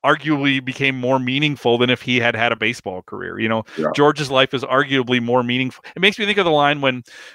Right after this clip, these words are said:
Speaker 1: um, when Terrence Mann is talking to the, the woman, uh, who writes for the newspaper, or, or he's talking to, uh, no, he's talking to,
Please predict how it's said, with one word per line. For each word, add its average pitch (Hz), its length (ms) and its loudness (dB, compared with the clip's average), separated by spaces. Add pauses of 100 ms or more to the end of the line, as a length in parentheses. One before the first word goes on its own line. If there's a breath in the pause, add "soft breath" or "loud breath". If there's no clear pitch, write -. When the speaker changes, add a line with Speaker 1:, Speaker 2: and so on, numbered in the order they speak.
Speaker 1:
um, 120 480 2
when 135 160 -4
Terrence 147 400 -2
Mann 120 240 0
is 113 100 -8
talking 120 400 -4
to 117 120 -6
the, 104 280 2
the 117 80 -2
woman, 117 480 0
uh, 110 140 2
who 120 120 -4
writes 117 220 0
for 127 80 -8
the 113 120 -4
newspaper, 107 840 -6
or, 160 140 4
or - 20 -2
he's 175 100 -2
talking 196 320 2
to, 170 200 0
uh, 123 140 2
no, 190 100 0
he's 135 120 -4
talking 143 300 -2
to, 120 200 -8